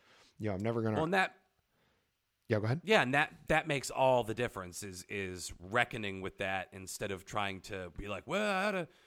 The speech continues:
Speaker 2: crank out what everyone expects from me, uh, flabbity, blabbity, blue." Like, he's, he's still putting effort into it, so I don't mean to make it sound like he didn't try with this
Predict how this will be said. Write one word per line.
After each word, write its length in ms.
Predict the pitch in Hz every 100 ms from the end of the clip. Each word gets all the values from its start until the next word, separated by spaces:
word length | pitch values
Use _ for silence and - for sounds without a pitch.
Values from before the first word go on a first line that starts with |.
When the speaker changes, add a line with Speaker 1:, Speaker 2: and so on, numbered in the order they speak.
| _ _
Speaker 2:
crank 300 | - 185 208
out 200 | 202 190
what 120 | 143
everyone 340 | 190 180 180 180
expects 440 | 151 - 214 214
from 120 | 147 131
me, 200 | 151 147
uh, 340 | 180 175 87
flabbity, 500 | - 113 139 135 143
blabbity, 460 | 101 107 113 110 104
blue." 340 | 92 92 92
Like, 220 | 90 87 - _ _ _ _ -
he's, 340 | 113 110 110 -
he's 320 | 131 131 113
still 320 | - 180 175
putting 320 | 175 147 120 -
effort 400 | - 160 139 104
into 300 | 92 85 92
it, 120 | 90
so 120 | - 113
I 100 | 151
don't 160 | 113
mean 140 | 110 104
to 40 |
make 200 | 101 92
it 80 | -
sound 240 | 107 95
like 180 | 90 85
he 80 | 113
didn't 200 | 101 87
try 260 | - 92
with 140 | 87 -
this 200 | 82